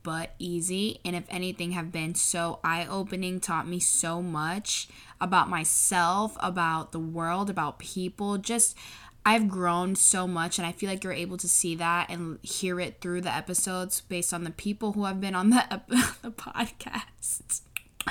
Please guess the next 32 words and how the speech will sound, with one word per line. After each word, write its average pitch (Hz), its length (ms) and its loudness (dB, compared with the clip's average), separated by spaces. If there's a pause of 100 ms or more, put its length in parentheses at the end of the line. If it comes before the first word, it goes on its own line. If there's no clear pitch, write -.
(420)
Anyways, 175 420 2
based 226 180 4
on 247 60 2
the 214 80 2
people 247 200 2
who 240 80 4
have 208 180 4
been 233 160 0
on 220 100 2
the 220 80 0
podcast, 208 560 4 (180)
based 185 400 2
on 180 220 0
the 165 80 -2
topics 220 460 0
that 190 120 -2
I've 175 140 0
talked 180 260 -6
about, 165 520 -2
my 175 160 -2
opinions 202 580 0
probably 175 420 -2
changing 170 420 -4
back 165 200 -6
and 170 140 -6
forth. 160 580 -4
It's - 240 -4
just - 380 2
been 175 420 -2 (140)
a 196 120 4
lot, 185 540 4
and 175 340 0